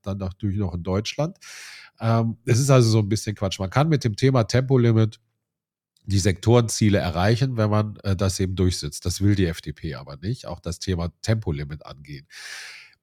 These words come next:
Wir stecken so ein bisschen in der Zwickmühle. Also wir müssen uns mal was überlegen im Verkehrssektor. Einerseits müssen wir uns überlegen, ähm, brauchen wir eigentlich so viele riesige Fahrzeuge, also S U Vs auf der Straße, die so viel Sprit verbrauchen?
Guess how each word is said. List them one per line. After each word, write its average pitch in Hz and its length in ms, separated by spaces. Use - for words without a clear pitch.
Wir 135 100
stecken 202 380
so 143 60
ein 139 100
bisschen 180 320
in 147 120
der 131 140
Zwickmühle. 104 500
Also 101 160
wir 123 100
müssen 165 240
uns 160 160
mal 143 160
was 131 160
überlegen 131 480
im 110 120
Verkehrssektor. 95 1000
Einerseits 131 480
müssen 131 160
wir 135 80
uns 113 80
überlegen, 117 720
ähm, 98 400
brauchen 120 300
wir 123 160
eigentlich 123 340
so 117 140
viele 123 380
riesige 117 400
Fahrzeuge, 113 580
also 101 160
S 87 240
U 85 120
Vs 113 260
auf 127 160
der 123 180
Straße, 120 400
die 101 80
so 95 160
viel 98 160
Sprit - 280
verbrauchen? 127 600